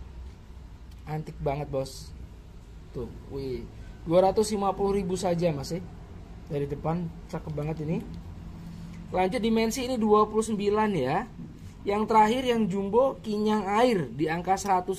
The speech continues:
ribu rupiah. Seratus ribu rupiah ini kinyang air. Kayak es batu dinaikin ring ini.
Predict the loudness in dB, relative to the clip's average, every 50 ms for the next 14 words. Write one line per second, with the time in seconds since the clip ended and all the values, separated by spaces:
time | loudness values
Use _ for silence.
0 | -2 -2 -2 0 2 2 0 2 4 2 2 2 0 -6 -16 -18 -20 -20 -20 -20
1 | -20 -20 -20 -20 -20 -20 -20 -18 -18 -18 -16 -16 -18 -20 -20 -16 -10 -4 0 0
2 | 2 2 4 2 2 2 0 -2 -2 -2 -2 -4 -4 -2 -2 -2 0 0 0 -2
3 | -2 -2 -2 -2 -2 -2 -2 -4 -4 -4 -6 -6 -4 -2 0 0 0 0 -2 -4
4 | -4 -4 -4 -2 -2 0 0 0 0 4 8 8 8 8 8 2 0 0 0 0
5 | 0 0 0 0 0 -2 0 0 0 0 0 0 -2 -2 -6